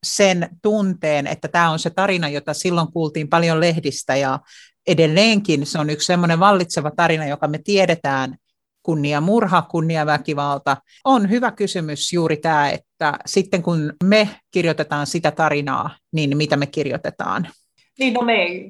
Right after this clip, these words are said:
Speaker 2: toistetaan sitä samaa stereotypiaa siitä, että on olemassa joku järkevä, rationaalinen, hyvä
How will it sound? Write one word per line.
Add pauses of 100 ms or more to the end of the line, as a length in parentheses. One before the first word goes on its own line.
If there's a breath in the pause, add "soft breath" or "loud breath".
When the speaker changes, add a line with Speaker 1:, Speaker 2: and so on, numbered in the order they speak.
(120)
Speaker 2:
toistetaan
sitä
samaa (140)
stereotypiaa
siitä,
että
on
olemassa
joku (180 loud breath)
järkevä, (120)
rationaalinen, (340 loud breath)
hyvä